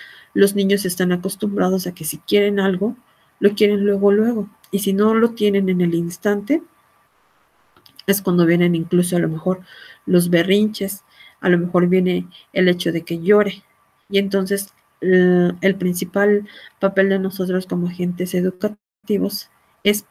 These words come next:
eso, autorregular. El saber que el niño tiene que comprender que a lo mejor en el momento no va a tener el juguete, no va a tener el dulce, sino que después de cierta actividad o después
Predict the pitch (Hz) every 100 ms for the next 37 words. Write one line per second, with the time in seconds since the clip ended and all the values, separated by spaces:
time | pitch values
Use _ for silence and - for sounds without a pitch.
0 | _ _ _ _ - 214 214 180 - -
1 | 190 185 185 180 180 180 196 208 - _
2 | _ _ - - - 190 - 190 202 202
3 | 226 214 202 202 208 - 196 185 190 -
4 | - 170 175 170 170 180 190 190 202 190
5 | 190 208 220 208 190 180 185 185 190 180
6 | 180 175 180 175 175 156 190 185 170 170
7 | 170 170 165 165 156 160 175 202 - 170
8 | _ _ _ _ _ _ _ - - 190
9 | 180 180 170 170 - 190 196 196 196 196
10 | 190 190 185 - - 175 180 185 196 196
11 | - _ _ - 175 175 165 175 _ -
12 | 190 202 262 -